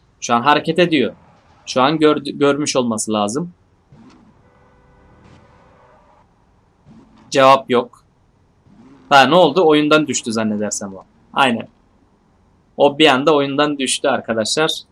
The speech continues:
Ne yazık ki Veyron'la kapıştıramadık. Keşke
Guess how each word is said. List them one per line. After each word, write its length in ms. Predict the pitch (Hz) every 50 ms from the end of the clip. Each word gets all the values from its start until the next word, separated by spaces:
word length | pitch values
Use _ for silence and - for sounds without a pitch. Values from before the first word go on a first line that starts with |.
| _ _ _ _ _ _ _ _ _ _ _ _ _ _ _ _ _ _ _ _ _ _ 226 233 - - - 143 - - - - _ _ _ _ _ -
Ne 180 | 131 147 156 160
yazık 340 | 147 135 127 135 131 -
ki 300 | - 185 180 180 175 156 143
Veyron'la 560 | 139 151 156 151 143 135 131 131 151 175 175
kapıştıramadık. 760 | 175 160 - - - - - 156 151 135 117 107 101 - -
Keşke 500 | - 151 151 - - - 151 147 143 -